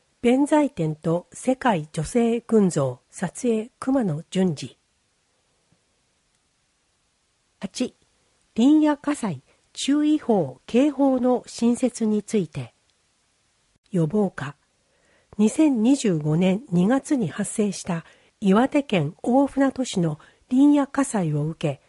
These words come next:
山林や原野などでの火災予防を目的として、林野火災注意報・警報の発令に関する規定の新設に伴い、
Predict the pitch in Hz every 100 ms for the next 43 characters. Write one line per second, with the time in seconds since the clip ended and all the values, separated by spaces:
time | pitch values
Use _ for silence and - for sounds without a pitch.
0 | _ _ _ - 214 233 233 240 226 226
1 | 220 - 262 277 233 185 170 160 160 160
2 | 151 160 - 254 269 262 269 220 170 156
3 | 143 147 - 190 - 185 180 - 160 165
4 | _ _ _ - 254 294 302 285 262 247
5 | 277 277 - - 277 269 247 175 156 139
6 | _ _ - 240 277 285 269 254 247 233
7 | 202 - 262 269 254 254 - 247 233 240
8 | 196 160 - - 247 240 240 226 - -
9 | 262 269 262 - 233 226 - 208 202 180
10 | 156